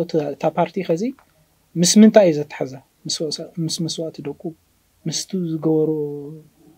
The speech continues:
መስዋእትነት ዝኸፈሎ ኣብቲ እዋን ቃልሲ ዝገበሮ ቃልሲ መስዋእትነት እዩ ዘተሓዛ። መብዛሕትኡ ትግራዋይ፣ መብዛሕትኡ ስድራ፣ እቲ ኣብዝሓ ሕብረተሰብና ከዓ ኣብቲ ቃልሲ ተሳቲፉ እዩ፣ በተለይ ኣብቲ ገጠር ዘሎ።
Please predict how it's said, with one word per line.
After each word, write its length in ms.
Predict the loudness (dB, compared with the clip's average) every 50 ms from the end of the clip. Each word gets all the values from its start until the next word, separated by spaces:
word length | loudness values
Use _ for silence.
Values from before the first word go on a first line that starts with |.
| _ -12
መስዋእትነት 600 | -10 -8 -8 -8 -8 -8 -10 -12 -12 -12 -12 -14
ዝኸፈሎ 380 | -14 -10 -8 -8 -4 -4 -4 -4 -4 -8 _ -16 _ _ _ _ _ -12
ኣብቲ 180 | -12 -12 -10 -6 -4 -2
እዋን 300 | 0 0 0 -2 -2 -6
ቃልሲ 260 | -8 -8 -10 -8 -8 -10 -10
ዝገበሮ 420 | -10 -10 -6 -4 -4 -2 -2 -4 -6 -8 -12 -14 _ _ _ _ _ _ _ -6
ቃልሲ 380 | -4 0 0 0 -2 -2 -6 -8 -8 -6 -6 -6 -6
መስዋእትነት 720 | -6 -6 -6 -4 -4 -4 -6 -6 -6 -4 -4 -4 -4 -4 -8 -14 _ _ _ _ _ -2
እዩ 120 | 0 2 2 2
ዘተሓዛ። 460 | 0 -4 -8 -10 -12 -10 -8 -8 -6 -6
መብዛሕትኡ 440 | -2 -2 0 0 -2 -4 -6 -10 -14 -14
ትግራዋይ፣ 340 | -14 -14 -14 -14 -14 -14 -16 _ _ -6
መብዛሕትኡ 520 | -4 -4 -4 -2 -4 -4 -4 -6 -10 -10 -8
ስድራ፣ 260 | -8 -10 -10 -14 -18 -20 _ _ _ _ _ -20 -20 _ _ _ _ _ _ _ -20 -20 -20 -12 -6
እቲ 120 | -2 4 6 8
ኣብዝሓ 300 | 8 6 4 0 0 2 2 2 2 0 -6 -6
ሕብረተሰብና 580 | -4 -2 -2 -2 0 -2 -4 -4 -6 -8 -8 -8
ከዓ 160 | -8 -8 -8 -8 -10 -12 _ _ _ _ _ _ _ _ _ _ _ _ _ _ _ _ _ _ -8 -4
ኣብቲ 180 | -4 -2 -2 0
ቃልሲ 220 | 2 2 2 2 2 -2
ተሳቲፉ 380 | -2 -2 0 -2 -2 -2 -6 -8
እዩ፣ 100 | -8 -8
በተለይ 300 | -6 -4 -2 -2 -2 -2
ኣብቲ 120 | -4 -6 -8
ገጠር 260 | -8 -8 -8 -10 -12 -12
ዘሎ። 200 | -12 -14 -14